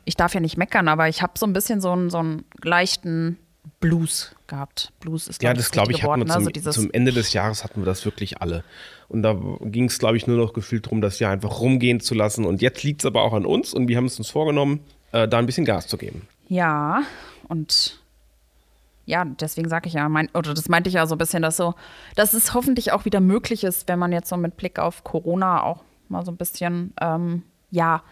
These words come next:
Speaker 1: sanfte Hoffnung auch weckt, dass es vielleicht hoffentlich bald einen Ausweg oder ein Ende gibt, ne? <laughs> Das wär ganz schön. Jetzt gibt's ja die neuen Regeln, die am Freitag bekannt wurden. Und ja, schauen wir mal,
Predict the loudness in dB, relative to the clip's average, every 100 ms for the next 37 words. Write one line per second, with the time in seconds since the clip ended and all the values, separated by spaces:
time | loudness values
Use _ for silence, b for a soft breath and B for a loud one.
0 | b b 0 2 2 0 0 0 0 -2
1 | 0 -2 -2 -4 -4 -6 -6 -6 -6 -6
2 | -2 0 -2 -4 -8 -6 -4 -6 -6 0
3 | 0 0 -6 -12 _ _ -8 -6 -2 -4
4 | -4 -6 -2 -2 0 0 0 -2 -6 -10
5 | -20 -20 -6 -2 -2 -4 -4 -4 -6 _
6 | B B B _ -8 -4 -2 -2 -4 -2
7 | -2 -2 -2 -4 -6 -2 -2 2 2 4
8 | 2 0 B B B B B 0 2 4
9 | 4 4 4 2 0 0 0 -2 -4 -6
10 | -4 -4 -4 -2 0 0 -2 -2 -4 -4
11 | -4 -8 -10 -12 -14 _ -2 -2 -4 _
12 | _ -8 -6 -4 -2 -2 -4